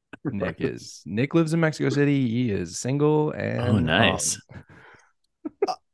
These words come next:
Speaker 2: <laughs>
Speaker 1: <laughs> Sorry, Nick. <laughs> I didn't mean to. Just totally.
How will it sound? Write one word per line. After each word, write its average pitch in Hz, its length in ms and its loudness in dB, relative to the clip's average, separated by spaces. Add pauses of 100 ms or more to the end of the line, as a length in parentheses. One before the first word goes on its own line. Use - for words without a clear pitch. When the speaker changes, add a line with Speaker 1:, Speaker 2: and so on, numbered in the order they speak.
Speaker 2:
<laughs> - 1300 -12
Speaker 1:
<laughs> - 140 -10
Sorry, 190 540 6
Nick. - 600 2
<laughs> - 300 -6 (480)
I 135 140 4
didn't - 340 6
mean - 260 6
to. - 140 2 (920)
Just - 400 2
totally. 143 640 2